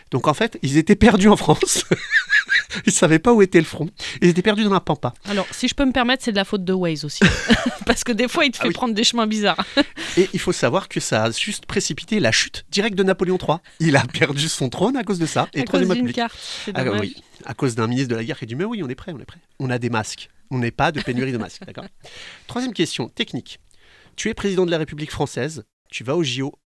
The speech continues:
Speaker 1: paralympiques, d'accord ? Tu vas voir les athlètes, t'es sur la piste, en pleine interview à la télé française et internationale, tu fais coucou à une athlète, elle te met un vent. Vrai ou faux ?
Speaker 2: <laughs> Vrai.
Speaker 1: C'est vrai,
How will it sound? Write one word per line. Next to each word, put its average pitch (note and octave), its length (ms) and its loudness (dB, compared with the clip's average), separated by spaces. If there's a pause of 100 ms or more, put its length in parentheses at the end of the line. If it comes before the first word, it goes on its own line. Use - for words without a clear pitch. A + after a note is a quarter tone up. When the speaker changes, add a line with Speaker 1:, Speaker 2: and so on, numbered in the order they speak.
(140)
Speaker 1:
paralympiques, G2+ 760 -8
d'accord ? - 460 -16 (400)
Tu - 140 -6
vas D#3 100 0
voir G3+ 200 -2
les C3+ 120 -4
athlètes, - 420 -4
t'es - 120 -12
sur A3 160 -8
la B2 100 -6
piste, - 260 -10
en G#3 60 -8
pleine F#3+ 220 -2
interview C#3 420 -6
à A2+ 80 -10
la G2+ 80 -6
télé F3+ 240 -6
française A2 480 -10
et E3 80 -4
internationale, A#2+ 680 -8 (260)
tu - 100 -8
fais - 140 -8
coucou G#3+ 300 -6
à - 20 2
une E3 100 0
athlète, F3 400 -6
elle C#3+ 100 -4
te F3+ 100 -8
met G3 100 2
un D#3+ 140 2
vent. G#2+ 200 -4 (280)
Vrai G3 160 -6
ou F#3 60 -4
faux ? C3 200 -12 (340)
Speaker 2:
<laughs> E4 60 -14 (560)
Vrai. F3+ 500 -12 (520)
Speaker 1:
C'est - 180 -2
vrai, A#2 240 -2